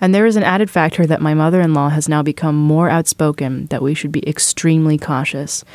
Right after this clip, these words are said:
<laughs> I could write a whole letter on that alone. I am struggling with the type of parent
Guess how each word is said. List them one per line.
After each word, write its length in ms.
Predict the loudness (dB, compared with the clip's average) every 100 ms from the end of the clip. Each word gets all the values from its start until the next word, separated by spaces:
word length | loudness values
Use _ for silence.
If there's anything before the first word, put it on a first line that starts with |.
| -20
<laughs> 240 | -20 -20 -10
I 420 | -4 -4 0 0
could 320 | 2 -2 -2 -4
write 180 | 0 0
a 40 |
whole 200 | 2 2
letter 240 | 2 2 0
on 140 | -2
that 100 | -2
alone. 340 | -4 -4 -6 -10 -18 -20 -20 -20 _ _ _ -2
I 100 | 2
am 140 | 2
struggling 640 | 2 0 0 0 0 -2 -6 _ _ _ _
with 200 | -2 0
the 80 | -4
type 220 | -4 -8
of 120 | -12
parent 500 | -8 -8 -8 -12